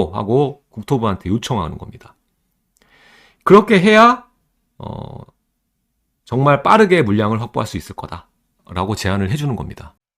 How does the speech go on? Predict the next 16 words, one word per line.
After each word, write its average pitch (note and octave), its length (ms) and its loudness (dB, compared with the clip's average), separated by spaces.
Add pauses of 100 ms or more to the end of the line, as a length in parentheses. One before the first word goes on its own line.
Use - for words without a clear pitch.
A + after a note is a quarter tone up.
(220)
그리고 D#3+ 400 4
이번 D#3+ 260 4
발표에는 D#3+ 560 0
포함이 G3+ 300 4
안 G#2 120 2
되었지만은 C3 800 0
이 A#2 120 -4
강남구청 D#3+ 1160 2
자리 A#2+ 540 0
이전하고 C3 640 0
천오백 F3 640 -4
세대 C#3+ 640 -2
짓는 C3 640 -4
게 B2 180 0
찌라시로 C#3+ 360 -4
돌았잖아요. G2 800 -4